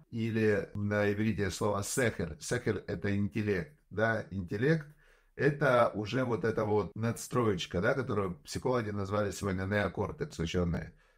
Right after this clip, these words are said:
кора головного мозга. И вот в этом вот сехере, в этом интеллекте, в него помещается три функции, три функции ума, да. Первая функция называется хахма.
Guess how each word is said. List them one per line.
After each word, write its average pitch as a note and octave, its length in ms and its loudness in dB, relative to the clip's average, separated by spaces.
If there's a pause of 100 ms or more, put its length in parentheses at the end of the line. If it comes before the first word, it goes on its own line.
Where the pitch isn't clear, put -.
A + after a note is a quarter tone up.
(200)
кора A2 280 6
головного F2+ 460 2
мозга. D#2 440 -4 (440)
И - 80 -2
вот B2+ 180 0
в D3 40 6
этом D#3+ 260 4
вот C3+ 180 2
сехере, A#2 440 0
в A2+ 60 -2
этом B2 280 0
интеллекте, G#2 580 -2
в F2+ 60 -2
него D3+ 640 2
помещается A#2 1120 2
три C3 200 0
функции, G2+ 560 -4
три F#2+ 180 -4
функции G#2+ 680 -2 (160)
ума, G#2+ 520 2 (140)
да. A#2 420 0 (200)
Первая C3+ 260 6
функция A2+ 320 -4
называется A2 480 0
хахма. G2 680 -2